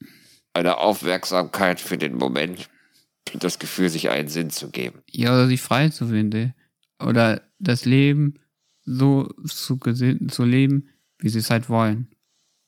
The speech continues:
Speaker 2: Und deswegen, ich glaube, es ist auch viel der Wunsch, so eine Freiheit zu spüren. So, ich glaube, wenn du so auf so einem Berg bist, was wenige Leute schaffen zum Beispiel, dann ist dieses Gefühl,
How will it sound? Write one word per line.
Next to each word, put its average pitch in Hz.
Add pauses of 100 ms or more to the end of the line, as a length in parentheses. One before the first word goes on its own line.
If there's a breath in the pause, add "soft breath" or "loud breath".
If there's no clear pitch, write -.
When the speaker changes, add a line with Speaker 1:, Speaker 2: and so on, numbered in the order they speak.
Speaker 2:
Und 117
deswegen, 113 (520)
ich -
glaube, 113
es 113
ist 117
auch 117 (960)
viel 135
der 120
Wunsch, 127 (440)
so 120
eine 113
Freiheit 120
zu 110
spüren. 110 (880)
So, 117 (200)
ich 127
glaube, 131
wenn 131
du 127
so 123
auf 117
so 113
einem 107
Berg 120
bist, 110 (600)
was -
wenige 131
Leute 117
schaffen 123
zum 107
Beispiel, 107 (480)
dann 107
ist -
dieses 117
Gefühl, 139